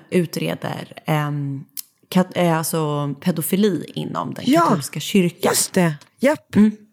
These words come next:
Speaker 2: Japp, där
Speaker 1: Den
Speaker 2: känner jag
Speaker 1: är,
Speaker 2: igen.
Speaker 1: det är ju s-,
Speaker 2: Svinbra.
Speaker 1: det är ju så fruktansvärt, liksom. Men den är
Speaker 2: Ja.
Speaker 1: så bra, den filmen.
Speaker 2: Bra! Gud, bra,
Speaker 1: Mm.
Speaker 2: bra liksom påminnelse om. Och då kan vi väl bara som vanligt påminna om Zodiac.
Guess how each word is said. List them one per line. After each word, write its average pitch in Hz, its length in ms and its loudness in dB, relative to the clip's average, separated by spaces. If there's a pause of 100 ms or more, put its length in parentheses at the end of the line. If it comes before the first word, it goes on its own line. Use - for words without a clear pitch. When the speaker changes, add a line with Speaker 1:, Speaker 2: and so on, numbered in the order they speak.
(160)
Speaker 2:
Japp, - 280 0 (100)
där 202 80 0
Speaker 1:
Den 233 120 4
Speaker 2:
känner 226 160 6
jag 214 80 6
Speaker 1:
är, 202 40 4
Speaker 2:
igen. 170 180 0 (560)
Speaker 1:
det 233 120 4
är 240 80 6
ju 226 60 6
s-, 202 140 2
Speaker 2:
Svinbra. 151 200 -4
Speaker 1:
det 240 60 4
är 226 140 4
ju 180 100 4
så 190 440 4
fruktansvärt, - 920 -6
liksom. - 440 -8
Men 214 160 6
den 214 140 4
är 190 40 2
Speaker 2:
Ja. 165 60 2
Speaker 1:
så 156 500 -2
bra, 156 300 0
den 139 180 -8
filmen. - 300 -8 (1000)
Speaker 2:
Bra! 208 460 2 (100)
Gud, 220 180 2
bra, 240 320 2
Speaker 1:
Mm. 208 120 6
Speaker 2:
bra 208 240 4
liksom 196 220 2
påminnelse 185 280 4
om. 147 100 2
Och 160 60 2
då 180 80 2
kan 190 140 2
vi 196 60 4
väl 190 180 4
bara 147 200 4
som 147 120 2
vanligt 139 260 2
påminna 139 280 2
om 123 80 2
Zodiac. 120 400 2